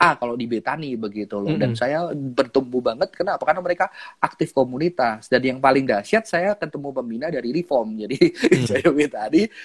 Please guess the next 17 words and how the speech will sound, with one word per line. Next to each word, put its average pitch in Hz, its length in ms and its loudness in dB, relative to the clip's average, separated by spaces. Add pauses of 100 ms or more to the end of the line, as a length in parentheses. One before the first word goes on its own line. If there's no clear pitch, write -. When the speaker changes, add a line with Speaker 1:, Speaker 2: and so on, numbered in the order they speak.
(120)
Speaker 1:
ketemu 135 400 -8
pembina 127 320 -6
Reform 117 400 -2
dan 131 160 -6
pembinanya 120 400 -16
bilang, 214 480 0
"Eh, 117 640 -18
lu 190 240 0
gua 127 240 -4
bina 123 320 -8
tapi 147 240 -6
nanti 143 240 -8
lu 151 160 -6
lihat 120 240 -6
bahwa 107 240 -8
gua 120 160 -6
manusia," 120 640 -6